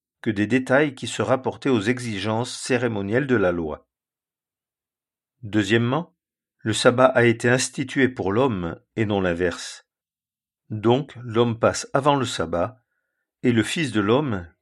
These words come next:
qui a sous son autorité tous les hommes, selon le psaume huit, doit nécessairement être le Seigneur du sabbat, et, en conséquence, il est habilité à en disposer selon sa volonté.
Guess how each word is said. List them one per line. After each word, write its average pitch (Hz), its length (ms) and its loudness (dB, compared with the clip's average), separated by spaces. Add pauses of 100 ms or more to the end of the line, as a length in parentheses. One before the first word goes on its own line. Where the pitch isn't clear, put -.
(140)
qui 113 140 -2
a 92 80 2
sous - 180 -8
son 107 240 -4
autorité 117 560 0
tous 101 140 -6
les 98 220 -2
hommes, 123 360 0
selon 98 420 -2
le 87 140 -4
psaume 110 280 -6
huit, 139 300 -8 (460)
doit 104 280 2
nécessairement 110 1040 -2 (200)
être 110 280 -6
le 98 100 -2
Seigneur 101 600 0
du 85 120 -12
sabbat, 92 500 -4 (480)
et, 127 260 0
en 101 160 -6
conséquence, 101 800 -6 (460)
il 113 160 0
est 98 160 -2
habilité 131 640 0
à 104 100 -2
en 98 120 -4
disposer 110 540 -4
selon 101 280 -2
sa - 240 0
volonté. 90 640 -6